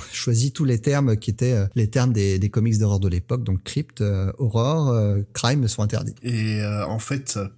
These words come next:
Speaker 2: par rapport au Comic Code Authority et donc le procès, euh, Wertham qu'il y a eu par rapport à ça, le truc, c'est que, donc,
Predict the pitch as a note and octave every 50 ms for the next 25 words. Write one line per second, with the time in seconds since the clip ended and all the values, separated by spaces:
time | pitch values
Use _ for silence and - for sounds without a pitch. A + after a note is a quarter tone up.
0 | _ - F2+ F#2+ G2 F#2+ - A2 G#2+ A2 - G#2+ G#2+ A2 G#2+ - G#2+ G#2+ A2 A2
1 | - - G2+ G2 G2 - - C3+ C#3 C3+ G#2+ G2 G2 F#2+ - - F#2+ - - -
2 | - - - A2 G#2 G2 F#2+ F2+ F2+ F2+ F2+ G2+ G2+ G2 - - A2 G#2+ G2+ -
3 | - G2 F2 F2+ F#2+ F#2 - - D#2 D#2+ - - D2+ D2 - - - B2 C3 C3
4 | - _ - A#2+ A#2+ - - E3+ F#3+ F#3 - - - B2 A#2 A#2+ - - A#2+ A#2
5 | A2+ A2+ G#2+ G#2+ A#2 A#2+ B2 A2+